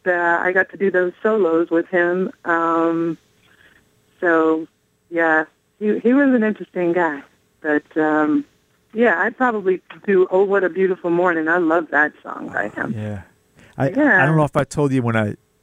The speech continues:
Speaker 2: I used to do an overnight shift at W N E B. It was a station in Bridgeport, Connecticut, and four in the morning, every Sunday night, Sunday morning, a guy would call up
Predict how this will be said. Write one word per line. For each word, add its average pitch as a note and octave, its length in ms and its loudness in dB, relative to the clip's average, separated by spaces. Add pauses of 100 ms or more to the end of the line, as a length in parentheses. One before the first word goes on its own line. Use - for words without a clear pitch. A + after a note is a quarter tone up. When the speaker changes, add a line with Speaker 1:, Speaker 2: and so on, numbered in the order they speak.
Speaker 2:
I A#2+ 60 -8
used A#2 280 -4
to A2+ 60 -12
do B2+ 160 2
an A2 80 2
overnight A2+ 460 2
shift - 320 -4
at G2 160 -8
W G2+ 340 -2
N G#2 100 2
E G2+ 60 2
B. G2 180 0
It - 40 -2
was G2 180 -6
a G2+ 40 -10
station A2 580 -4
in G2 140 -2
Bridgeport, G#2+ 460 -2
Connecticut, A2 500 -2
and F#2+ 180 -6 (400)
four C#3 320 0
in C3 60 0
the B2+ 40 0
morning, A#2+ 380 0 (720)
every C3 240 0
Sunday B2+ 320 0
night, A#2 320 0 (320)
Sunday B2 280 -2
morning, A2 360 0
a F#2+ 80 -4
guy A2+ 240 0
would G#2+ 220 -2
call A2 280 2
up G#2 120 -2